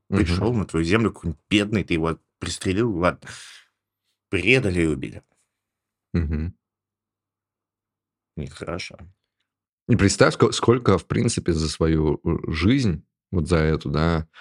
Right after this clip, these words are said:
Speaker 1: когда у тебя копится память, когда ты себя чувствуешь одним человеком на протяжении восьмидесяти там лет,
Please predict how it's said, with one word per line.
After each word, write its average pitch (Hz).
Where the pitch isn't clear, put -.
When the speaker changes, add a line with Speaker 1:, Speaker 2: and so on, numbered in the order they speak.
Speaker 1:
когда 80
у 76
тебя 71
копится -
память, 110
когда 78
ты 76
себя 80
чувствуешь -
одним 76
человеком 76
на 76
протяжении 80
восьмидесяти 71
там 69
лет, -